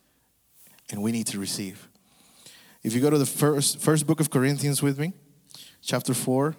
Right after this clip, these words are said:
verse seven, if you don't have a Bible, I think we have it on the screen also. But I've been, I've been wrestling a lot with this verse lately, partly because I've been studying, uh, this, but also, um, I just think it's, it's, it's a good reminder.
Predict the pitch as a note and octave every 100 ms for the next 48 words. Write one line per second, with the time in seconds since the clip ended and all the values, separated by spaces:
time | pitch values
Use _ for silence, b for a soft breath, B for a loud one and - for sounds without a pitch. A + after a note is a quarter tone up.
0 | - - A#2+ - C3 C3+ D3 B2 B2 B2+
1 | B2 B2+ B2+ C3+ - D#3 F3+ G3+ D3+ E3
2 | C#3+ B2 - - C3+ G#2 G2 - C#3 F3+
3 | - B B B B B B B _ B2+
4 | B2 - C3+ D3+ E3+ - C#3 D#3+ C#3 C3
5 | - C3 B2 A#2+ A#2 A#2 A#2 A#2 A#2 A#2
6 | A2+ - A2 G#2 G#2 - - - A2+ G2+
7 | A2 D#3 - _ _ _ _ _ _ -
8 | A3+ G#3 G#3 F#3 F3+ D#3+ D3+ C#3 C#3+ C3
9 | - - C#3 B2+ B2+ F#3 B B B B
10 | B - A#2 A2+ G#2+ A#2+ B2+ C#3 B2 A#2
11 | A#2+ - A#2+ A2+ G#2+ A2+ G#2+ G#2 G2 -
12 | - - - - - - C3 B2 B2 -
13 | B2+ B2 A#2 - - A2+ - - A#2 A2
14 | A2+ A#2+ C3+ B2+ A#2+ A#2 G2+ G2